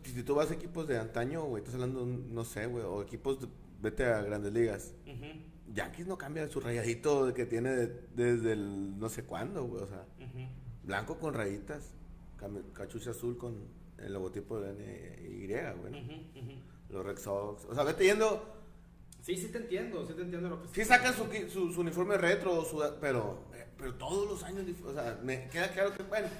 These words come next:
Speaker 1: vamos a tocarlo después con la
Speaker 2: Lo,
Speaker 1: misma
Speaker 2: después lo tocamos, así es.
Speaker 1: Pero
Speaker 2: Y a
Speaker 1: sí
Speaker 2: lo
Speaker 1: es
Speaker 2: mejor invitamos a alguien también que nos hable un poquito
Speaker 1: Un poquito
Speaker 2: más
Speaker 1: más
Speaker 2: de
Speaker 1: de
Speaker 2: las
Speaker 1: eso.
Speaker 2: marcas, ¿no?
Speaker 1: Ándale.
Speaker 2: O sea, de, de, de, del, más bien dicho, la publicidad, pues, que alguien que nos pueda profundizar un poquito más en el tema de, a lo mejor, de cuándo te conviene que sean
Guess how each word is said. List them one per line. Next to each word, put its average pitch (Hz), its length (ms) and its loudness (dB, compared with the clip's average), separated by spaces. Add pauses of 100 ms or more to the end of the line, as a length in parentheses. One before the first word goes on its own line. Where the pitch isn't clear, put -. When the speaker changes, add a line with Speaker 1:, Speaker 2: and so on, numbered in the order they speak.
(160)
Speaker 1:
vamos 226 200 4
a 208 40 6
tocarlo 196 340 4
después 185 300 4
con 202 140 2
la 175 80 6
Speaker 2:
Lo, 185 80 6
Speaker 1:
misma 202 160 6
Speaker 2:
después 196 260 6
lo 254 80 2
tocamos, 170 480 0
así 170 240 -4
es. 160 40 0
Speaker 1:
Pero 151 120 12
Speaker 2:
Y 151 40 12
a - 20 10
Speaker 1:
sí 170 80 12
Speaker 2:
lo 190 80 12
Speaker 1:
es 190 60 8
Speaker 2:
mejor 262 180 0
invitamos - 420 -4
a 214 140 -2
alguien 220 220 -4
también 214 200 -8
que 220 80 -10
nos 214 140 -8
hable 214 120 -6
un 214 60 -8
poquito - 240 -8
Speaker 1:
Un - 40 -6
poquito 139 140 0
Speaker 2:
más 143 100 6
Speaker 1:
más 143 80 4
Speaker 2:
de 143 60 10
Speaker 1:
de 156 60 10
Speaker 2:
las 185 80 6
Speaker 1:
eso. 240 140 4
Speaker 2:
marcas, 175 180 -4
¿no? - 240 -8
Speaker 1:
Ándale. 233 260 4
Speaker 2:
O 214 40 6
sea, 170 100 4
de, 170 140 0
de, 165 180 -2
de, 170 320 -2
del, 185 200 -2
más 220 120 -2
bien 240 140 -4
dicho, 247 200 -4
la 214 100 0
publicidad, 156 680 0
pues, 123 140 -10
que - 280 -10 (220)
alguien 170 260 0
que - 100 -4
nos 160 120 -4
pueda 175 260 -4
profundizar 160 500 -6
un 175 120 -4
poquito 175 360 -4
más 170 320 0
en 175 120 -2
el 143 120 -6
tema 156 280 -2
de, 139 260 -2 (360)
a 135 80 -8
lo 127 80 -4
mejor, 127 260 -4
de 151 120 -6
cuándo 156 300 -4
te 165 140 -6
conviene 135 500 -6
que 127 120 -10
sean 135 420 -6